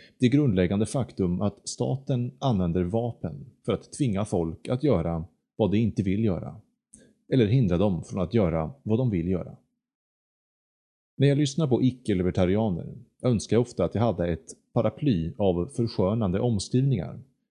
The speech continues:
för att avvärja det ständiga sliskiga duggregn av ord och fraser som syftar till att dölja den enkla verkligheten med statligt våld. Vi hör oavbrutet nonsens om det allmännas bästa, omfördelningen av inkomster,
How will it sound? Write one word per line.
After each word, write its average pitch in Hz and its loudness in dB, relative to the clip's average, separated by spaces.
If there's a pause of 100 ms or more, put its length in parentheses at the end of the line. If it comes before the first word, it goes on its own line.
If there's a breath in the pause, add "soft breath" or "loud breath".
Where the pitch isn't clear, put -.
(200)
för 139 4
att 123 2
avvärja 98 2
det 113 -2
ständiga 95 0
sliskiga 104 -2
duggregn 98 0
av 95 0
ord 117 0
och 107 -2
fraser 95 -4
som 92 -2
syftar - 0
till 101 -4
att 90 -4
dölja 95 0
den 127 2
enkla 135 0
verkligheten 90 -2
med 104 2
statligt 92 -4
våld. 90 -2 (1300)
Vi 139 6
hör 92 6
oavbrutet 90 2
nonsens 98 -2
om 92 0
det 87 -2 (260)
allmännas 104 2
bästa, 110 -2 (680)
omfördelningen 123 2
av 120 0
inkomster, 135 -2